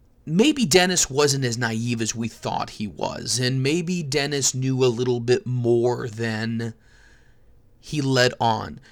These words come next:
So a lot of people had been basically telling him that, "Hey, dude, y-,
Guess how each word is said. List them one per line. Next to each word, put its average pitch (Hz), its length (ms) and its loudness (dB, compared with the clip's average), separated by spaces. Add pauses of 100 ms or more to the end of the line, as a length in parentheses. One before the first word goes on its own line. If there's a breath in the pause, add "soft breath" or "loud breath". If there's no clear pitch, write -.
(300 soft breath)
So 156 480 4
a 143 80 6
lot 175 240 6
of 233 120 0
people 160 320 -2
had 131 260 -2
been 120 600 0 (160)
basically 151 600 4
telling 208 460 -2
him 110 400 -6 (500 soft breath)
that, 123 340 6
"Hey, - 180 -2
dude, 117 360 -2
y-, - 380 -16